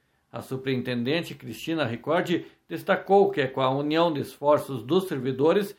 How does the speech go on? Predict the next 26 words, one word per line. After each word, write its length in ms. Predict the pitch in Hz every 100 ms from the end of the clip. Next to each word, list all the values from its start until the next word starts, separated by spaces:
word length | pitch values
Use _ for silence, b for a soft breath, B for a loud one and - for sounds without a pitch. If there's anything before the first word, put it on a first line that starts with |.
| b b
que 100 | _
se 140 | 165 196
pode 300 | 196 180 175
avançar 600 | 170 185 151 165 160 143
cada 280 | 160 160 143
vez 320 | 113 170 180
mais 340 | 151 151 147
no 120 | 170
amparo 420 | 196 196 - 135 147
às 120 | 139
pessoas 540 | - 185 - 151 147
mais 400 | 123 120 123 139
necessitadas. 960 | 143 175 170 196 196 160 127 117 117 - _ _
Para 200 | 131 127
que 120 | -
os 140 | 131 117
ovos 340 | 143 143 131
de 80 | 120
chocolate 640 | - 131 135 131 135 139
cheguem 480 | 131 - 175 160 143
a 80 | 117
todas 460 | - 170 196 139
as 140 | 113 104
regiões 440 | 117 107 143 165
do 140 | 117 120
Paraná, 560 | 120 123 170 165 190